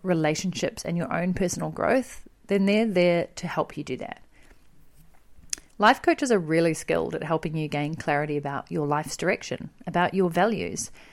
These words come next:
and your aspirations. And they can also help you in setting clear and achievable goals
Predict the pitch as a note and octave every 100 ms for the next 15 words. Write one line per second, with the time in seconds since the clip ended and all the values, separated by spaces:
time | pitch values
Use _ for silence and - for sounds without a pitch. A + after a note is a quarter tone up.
0 | - - D#3 D3+ D#3 - G3+ C#4 - -
1 | - - - G#3+ A3+ E3+ E3+ - - -
2 | - - - - - A#3 C4 A#3+ C4 D#4
3 | B3 - A3+ G3 F3+ E3+ E3 D3 - E3
4 | E3+ D3+ - D3+ D#3 D#3+ D#3+ A2 F2+ A#3+